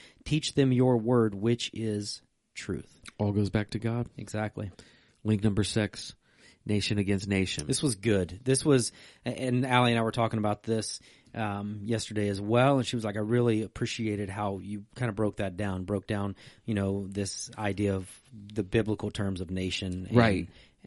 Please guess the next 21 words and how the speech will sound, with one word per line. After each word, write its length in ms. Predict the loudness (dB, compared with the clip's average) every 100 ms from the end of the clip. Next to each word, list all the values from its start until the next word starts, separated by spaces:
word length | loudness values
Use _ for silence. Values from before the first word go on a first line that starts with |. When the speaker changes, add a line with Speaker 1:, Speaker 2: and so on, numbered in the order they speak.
| -6
Speaker 1:
and 260 | -4 -4
kingdom." 560 | 4 6 8 6 4 4
Matthew 320 | 4 4 2
twenty-four 480 | 2 2 2 2 0
seven, 480 | 2 2 4 4 4
Jesus 360 | 2 2 0
says 300 | 0 2 2
this, 240 | 2 0 2
"Nation 420 | 2 2 2 2
will 100 | 2
go 200 | 4 4
to 120 | 4 2
war 260 | 4 4
against 320 | 4 2 -2 2
nation 480 | 4 4 2 0 -4 -14 -20 -20 -6
and 220 | 0 0
kingdom 680 | 0 4 4 6 4 2 -2 -6 _ _ -8
against 640 | 0 2 0 -2 -10 -14 -20 -14
kingdom." 440 | -2 -2 -2 -6 -14 _ _ _ _ -10
Speaker 2:
And 140 | -6
there's 280 | -2 -2 -4